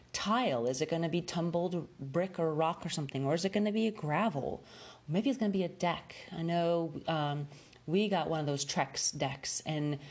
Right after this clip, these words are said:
totally worth it because it's just the maintenance of it you don't need to worry about.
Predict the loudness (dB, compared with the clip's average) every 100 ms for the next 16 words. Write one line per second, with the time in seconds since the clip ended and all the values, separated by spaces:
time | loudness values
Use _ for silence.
0 | -18 -6 2 4 4 2 0 0 0 0
1 | -4 -4 -2 -2 -2 -4 -6 -2 0 0
2 | 0 0 0 0 0 0 0 0 -4 -4
3 | -4 -4 -2 0 0 0 -4 -6 -4 -2
4 | 2 2 2 2 0 -2